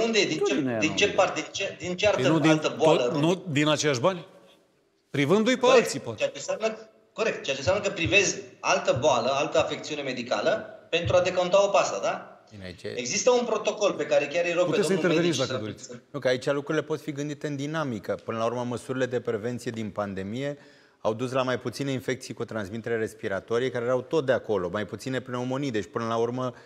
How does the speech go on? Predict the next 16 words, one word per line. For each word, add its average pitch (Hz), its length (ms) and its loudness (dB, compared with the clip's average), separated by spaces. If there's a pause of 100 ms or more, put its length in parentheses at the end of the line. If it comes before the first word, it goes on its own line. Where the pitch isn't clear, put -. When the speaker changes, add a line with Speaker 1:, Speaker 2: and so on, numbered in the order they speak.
(300)
Speaker 4:
există 117 320 -2
un 139 80 0
echilibru, 139 380 0
putem 98 200 -4
să-l 117 160 -4
gândim 120 320 -4
și - 140 -8
așa. 131 280 0
Speaker 2:
Da, - 60 0
dar 107 180 -2
au 107 100 -2
și 139 180 -8
nebunit 110 540 -4
lumea 120 360 -4
care 113 200 -8
să 107 240 -6